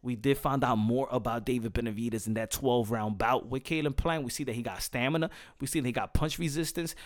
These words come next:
We see that, um, he can make some adjustments. We see that he know how to cut off the ring in a twelve round bout. Um, so we've seen a lot of good. We, we, we could take a lot from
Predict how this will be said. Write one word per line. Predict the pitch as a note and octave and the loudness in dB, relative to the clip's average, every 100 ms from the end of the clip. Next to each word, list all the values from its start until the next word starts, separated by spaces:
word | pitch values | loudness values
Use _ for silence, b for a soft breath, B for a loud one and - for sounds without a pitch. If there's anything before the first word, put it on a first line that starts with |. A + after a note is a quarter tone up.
| B | B
We | C3+ | -4
see | C3+ D#3 | -2 2
that, | B2+ B2 - | 2 2 2
um, | A#2+ G#2+ G2+ G2 | 0 0 -4 -4
he | C#3 | -4
can | C#3+ A#2 | 0 4
make | C#3+ | 4
some | C#3+ E3+ | 2 -2
adjustments. | D3+ F3+ E3 - F3 E3+ | 2 4 4 2 -2 -2
We | B2 | -2
see | F3 | -2
that | C#3 | 0
he | D3 | 0
know | C3+ | 0
how | B2+ | -2
to | |
cut | - - | -4 -2
off | D#3 - | -2 -2
the | C3+ | 0
ring | C#3+ D#3+ F3+ - B B | 4 4 4 -4 B B
in | C#3+ | -2
a | B2+ | 0
twelve | - D#3+ C#3 | 2 2 4
round | D3 C#3 | 2 2
bout. | A#2 C#3 E3+ - B B - | 2 2 2 0 B B 0
Um, | C3+ C3+ B2 A2+ G#2+ B1+ | 4 6 4 2 0 -2
so | - D#3+ C3 | 4 6 6
we've | G#2 E3+ | 4 2
seen | - A3+ | 2 4
a | G3+ | 6
lot | D#3 D#3+ | 6 6
of | C#3 | 6
good. | D3+ E3 - | 8 6 6
We, | C#3 F3 | 0 0
we, | G#3 F#3+ | -4 -2
we | F#3+ | -4
could | F3 D3+ | -4 -2
take | - F#3 F3 | 2 2 4
a | |
lot | C#3 D#3 D#3+ - | 6 8 6 4
from | - - D#3+ D#3 C#3+ | -6 4 8 8 6